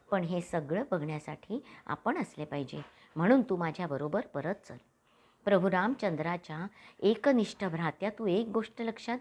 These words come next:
घे वनवासात राक्षसांना ठार करण्यासाठी भगवान रामचंद्रांना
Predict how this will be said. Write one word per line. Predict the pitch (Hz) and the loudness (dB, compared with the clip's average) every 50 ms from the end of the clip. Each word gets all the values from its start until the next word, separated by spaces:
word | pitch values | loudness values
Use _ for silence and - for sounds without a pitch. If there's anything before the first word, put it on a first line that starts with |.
| - - | -8 -14
घे | 147 131 - _ _ _ _ - - - _ | -16 -16 -18 _ _ _ _ -20 -20 -12 _
वनवासात | 160 165 160 156 160 190 214 214 208 - 196 202 202 - | 0 0 2 2 4 4 4 4 2 0 -2 -2 0 0
राक्षसांना | 190 170 - - - - 214 208 - 196 196 196 202 202 | -2 -2 -2 -2 -4 -4 -4 -2 -2 -4 0 0 0 0
ठार | 202 - - 156 165 208 | 0 -4 -2 0 0 0
करण्यासाठी | 226 - 202 180 180 175 165 165 - 156 - - - 170 190 240 - - - - - - - | 2 0 0 0 0 0 -2 -2 -4 -8 -10 -8 -8 -8 -8 -8 -8 -12 -16 -18 -18 -6 0
भगवान | - 175 170 156 175 208 226 233 196 | 2 2 2 2 2 2 2 2 2
रामचंद्रांना | 151 147 156 202 240 247 247 208 190 180 170 185 185 175 170 165 180 226 | 2 2 4 4 2 2 2 0 0 0 0 0 0 0 0 -2 -2 -4